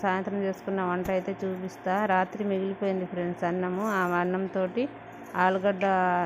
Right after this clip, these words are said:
రైస్ చేసుకుంటున్నా. ఇగో పచ్చిమిర్చి, ఎల్లి-, ఉల్లిపాయ ముక్కలు, కొత్తిమీర, కరివేపాకు, ఎల్లుల్లి,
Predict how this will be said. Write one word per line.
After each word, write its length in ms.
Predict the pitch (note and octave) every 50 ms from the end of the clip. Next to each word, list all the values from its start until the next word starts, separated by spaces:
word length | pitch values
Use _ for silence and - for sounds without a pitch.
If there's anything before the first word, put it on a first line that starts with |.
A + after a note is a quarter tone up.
| D#3+ E3
రైస్ 260 | F3+ F#3 F#3+ F#3+ F3 E3+
చేసుకుంటున్నా. 760 | F#3 F#3 F3+ - - - F#3 F#3 F3+ - F3 F3 F3 F3+ G#3 A#3 C#4+ - - - - - - - - - - - - F3+
ఇగో 160 | F3+ F3+ F3+ F3 F#3+
పచ్చిమిర్చి, 600 | F#3 F#3 - - F#3+ G3 G3 F#3+ F#3 - - G3+ G#3 G3 F#3+
ఎల్లి-, 280 | F3+ F3 F3+ F3+ F3 - - - - G#3
ఉల్లిపాయ 360 | G3+ G3 G3+ G3 G#3 G#3 G3+ G3+
ముక్కలు, 400 | G3 F#3+ F#3 - G#3 G3 G3+ G3 -
కొత్తిమీర, 500 | G3+ F3+ F3+ - - F#3+ G3 F#3+ F#3+ G#3 G#3 G#3 F#3+
కరివేపాకు, 580 | F3+ F3+ F#3+ F#3+ F#3 - F#3+ F3 F3 F3 - G#3+ F#3+ F#3
ఎల్లుల్లి, 500 | F3+ F3+ F#3 F#3+ F#3+ F#3+ F#3+ G3 A3 B3+